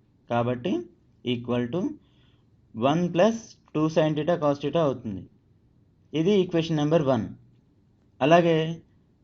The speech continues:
sin theta minus cos theta whole square. దీన్ని ఇప్పుడు విస్తరించుదాం. ఇది A minus B whole square ఫామ్‌లో ఉంది.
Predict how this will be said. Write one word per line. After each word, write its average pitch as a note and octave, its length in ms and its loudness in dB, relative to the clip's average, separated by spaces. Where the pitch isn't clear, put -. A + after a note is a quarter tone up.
sin C#3 220 0
theta D#3 280 0
minus D3 500 0
cos D#3 240 6
theta D#3+ 260 -2
whole D#3 260 2
square. F#2+ 260 -6
దీన్ని E3+ 280 2
ఇప్పుడు F3+ 260 0
విస్తరించుదాం. A#2+ 640 -2
ఇది E3+ 260 4
A D3 140 4
minus E3+ 340 0
B D#3+ 140 2
whole D#3 220 2
square D#3 200 -4
ఫామ్‌లో D#3 320 2
ఉంది. A#2+ 280 -2